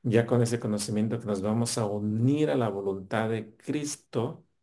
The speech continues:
que se está ofreciendo al Padre, nosotros nos unimos en unión con Jesús, nos ofrecemos nuestra voluntad para que Él la ofrezca al Padre. Y le damos gracias por todo lo creado. Entonces,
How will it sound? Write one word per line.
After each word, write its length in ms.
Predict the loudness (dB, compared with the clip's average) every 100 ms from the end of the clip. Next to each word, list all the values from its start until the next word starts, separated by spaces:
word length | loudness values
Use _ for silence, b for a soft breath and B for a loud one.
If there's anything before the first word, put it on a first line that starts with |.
| _ _ _ _ _ 0
que 120 | 0
se 60 |
está 160 | 2 -2
ofreciendo 600 | 0 0 0 0 0 2 0
al 120 | -2
Padre, 460 | 0 0 2 0
nosotros 380 | 0 -2 -2 0
nos 200 | -2 0
unimos 600 | 0 2 2 0 -2 b b b b 0
en 260 | 2 4
unión 480 | 2 2 4 2 2
con 200 | -2 -2
Jesús, 400 | -4 -2 -2 0
nos 260 | -2 -2 -4
ofrecemos 920 | -2 -2 -2 -2 -2 -2 -4 -10 _ _
nuestra 320 | -6 -2 -2
voluntad 560 | -2 -2 -4 -4 -4 -2
para 140 | -6 -4
que 120 | -2
Él 80 | -2
la 80 |
ofrezca 380 | -2 -6 -8 -10
al 100 | -10
Padre. 320 | -10 -14 -16 _ _ _ _ _ _ _ _ _ _ _ _ _ _ _ _ 0
Y 80 | 2
le 100 | 2
damos 300 | 0 0 0
gracias 380 | -2 -2 -8 -8
por 220 | -8 -8
todo 280 | -4 -2 -2
lo 160 | -6 -10
creado. 380 | -4 -2 -2 -2
Entonces, 280 | -2 -4